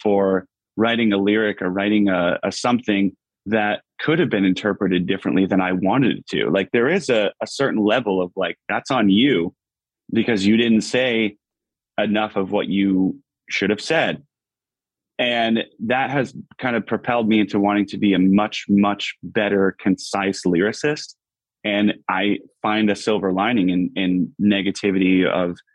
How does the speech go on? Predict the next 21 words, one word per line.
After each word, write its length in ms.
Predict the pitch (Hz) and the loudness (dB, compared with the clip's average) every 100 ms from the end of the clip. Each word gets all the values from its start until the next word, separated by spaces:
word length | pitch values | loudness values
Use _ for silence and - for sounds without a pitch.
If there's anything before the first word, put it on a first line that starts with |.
| _ - | _ -2
misinterpretation 920 | 117 - 98 101 104 - 98 - 90 | -2 0 -2 -2 -4 -2 -2 0 0
of 100 | 90 | 0
the 40 | |
past, 340 | - 92 95 - | -2 -4 -4 -4
because 320 | 98 101 95 | -4 -2 0
now 460 | 92 95 123 117 92 | 2 2 2 0 0
the 100 | 92 | 0
lyrics 340 | 92 95 - | 0 0 -2
I 60 | 92 | -4
write 380 | 92 92 90 - _ _ _ | -2 -2 -4 -8 _ _ _
are 120 | - 95 | -4 -4
so 640 | - - - 120 123 120 | -4 -4 -2 0 2 4
much 360 | 110 113 110 - | 4 2 -2 -2
more, 520 | 104 104 104 101 101 _ _ _ - | 0 2 0 0 -4 _ _ _ -4
even 300 | 180 190 175 | 0 2 2
in 160 | 160 | 0
their 480 | 151 135 131 127 120 _ _ _ | 0 0 0 -2 -4 _ _ _
metaphorical 720 | 131 139 135 131 135 135 131 | -2 -2 -2 0 0 0 0
or 280 | 127 123 104 | 2 2 0
symbolic 880 | 98 123 117 110 120 120 117 113 - | -2 -4 -2 0 0 2 0 0 -2
or 380 | 98 92 92 | -4 -2 -4